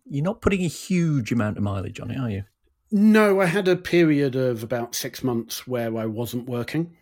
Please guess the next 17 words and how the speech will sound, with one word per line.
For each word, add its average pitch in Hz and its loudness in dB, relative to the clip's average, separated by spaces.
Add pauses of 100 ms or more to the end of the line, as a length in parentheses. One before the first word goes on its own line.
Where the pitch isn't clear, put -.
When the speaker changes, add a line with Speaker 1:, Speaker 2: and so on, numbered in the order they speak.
(680)
Speaker 2:
Um, 113 -6
so 117 -4 (120)
there 127 -2
were 120 -2
fewer 117 -2 (500)
regular 113 -2
trips. - -8 (120)
Speaker 1:
Mm-hmm. 107 -6 (180)
Speaker 2:
And 160 0
also 135 2
lockdown, 117 -2 (260)
I, 127 0 (220)
I 127 -2
did 127 0
on 131 4
a 131 2
lockdown. 135 -2